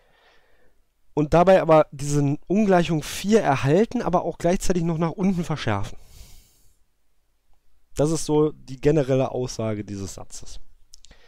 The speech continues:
So, und den werden wir jetzt beweisen. Und da werden wir jetzt auch ein bisschen was zu tun haben, weil das ist tatsächlich kein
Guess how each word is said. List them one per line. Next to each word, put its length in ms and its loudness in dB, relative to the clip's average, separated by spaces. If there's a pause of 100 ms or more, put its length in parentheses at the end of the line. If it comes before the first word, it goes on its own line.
(640)
So, 200 -8
und 380 -14 (420)
den 720 -2 (380)
werden 420 0
wir 100 4
jetzt 200 2
beweisen. 500 -4
Und 220 -10 (180)
da 160 -4
werden 160 -2
wir 200 0
jetzt 160 -6
auch 180 -8 (200)
ein 140 -8
bisschen 360 0
was 200 0
zu 100 -14
tun 320 -2
haben, 160 0
weil 80 0
das 160 -2
ist 160 -10
tatsächlich 440 -6
kein 400 0